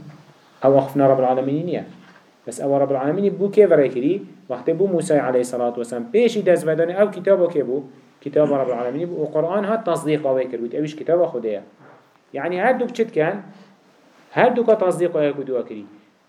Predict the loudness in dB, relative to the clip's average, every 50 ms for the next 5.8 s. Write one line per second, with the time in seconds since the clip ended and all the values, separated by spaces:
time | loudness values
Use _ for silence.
0 | _ _ 4 4 4 6 6 4 4 4 2 2 0 0 0 -2 -4 -8 -2 2
1 | 4 4 6 6 4 2 2 -2 -6 -4 -4 -6 -4 -2 -4 -4 -2 -2 -4 -4
2 | -4 -6 -8 -8 -10 -4 0 0 2 2 2 2 2 2 0 0 -2 -4 -4 -4
3 | -8 -10 -8 -6 -6 -6 -6 -6 -2 0 0 0 0 -2 -4 -6 -4 -2 -2 -2
4 | -2 -6 -12 -20 _ _ _ _ _ _ _ _ 2 6 8 8 8 6 4 2
5 | 0 0 0 -4 -4 -4 -6 -8 -6 -6 -4 -6 -6 -8 -10